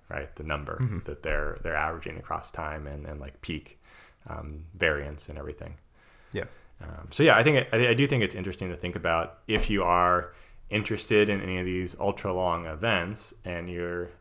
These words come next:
Speaker 1: you know, sufficiently, um, mathematically inclined, shall we say?
Speaker 2: Yeah.
Speaker 1: Uh,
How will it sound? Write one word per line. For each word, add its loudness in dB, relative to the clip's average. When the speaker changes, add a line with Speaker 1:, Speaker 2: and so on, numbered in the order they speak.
Speaker 1:
you -12
know, -8
sufficiently, 0
um, -10
mathematically 6
inclined, 0
shall 0
we 2
say? 0
Speaker 2:
Yeah. 4
Speaker 1:
Uh, -2